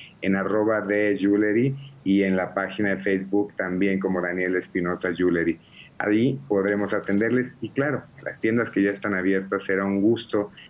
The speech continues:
recibirles y contarles esta, eh, historia visual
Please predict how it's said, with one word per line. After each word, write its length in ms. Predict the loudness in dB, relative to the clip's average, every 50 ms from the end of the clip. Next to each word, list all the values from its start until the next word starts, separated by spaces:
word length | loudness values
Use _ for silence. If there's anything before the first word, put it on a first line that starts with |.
| -10 -4
recibirles 800 | -2 -2 -2 0 2 2 4 4 4 4 2 0 0 -2 -2 -4
y 40 | -4
contarles 760 | -2 -2 -4 -2 -2 -2 -2 0 0 0 0 0 -2 -4 -8 -18 -20 -20 -20 -14 -6 -2
esta, 560 | 0 0 0 -2 -4 -4 -4 -4 -4 -4 -4 -2
eh, 580 | 0 2 2 2 2 2 2 2 2 0 -2 -4 -12 -20 -20 -20 -20 -10 -6
historia 640 | -4 -4 -4 -6 -6 -4 -2 0 2 2 2 2 2
visual 580 | 2 0 -2 -2 0 0 0 2 0 -2 -4